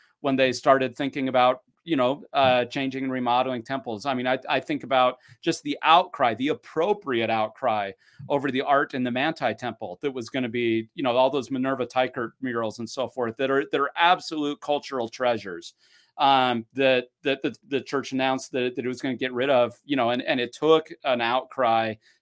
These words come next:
to, to save those things. And so, so, yeah, that we could do so much better. The church could do so much better at communication and transparency and consulting, not only with external stakeholders,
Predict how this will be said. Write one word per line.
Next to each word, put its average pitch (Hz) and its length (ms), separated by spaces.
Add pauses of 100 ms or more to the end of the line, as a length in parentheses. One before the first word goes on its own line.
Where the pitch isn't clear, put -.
to, 127 200
to 123 180
save 127 380
those 113 260
things. 98 520
And 123 160
so, 127 360 (240)
so, 180 240 (260)
yeah, 160 520 (100)
that 160 140 (260)
we 160 140
could 143 120
do 170 260
so 196 540
much 175 260
better. 107 320 (440)
The 139 80
church 175 320
could 165 100
do 143 100
so 185 400
much 165 240
better 120 240
at 113 100
communication 139 880
and 117 100
transparency 135 1040 (220)
and 127 160
consulting, 127 800
not 170 300
only 123 480
with 120 200
external 139 480
stakeholders, 117 800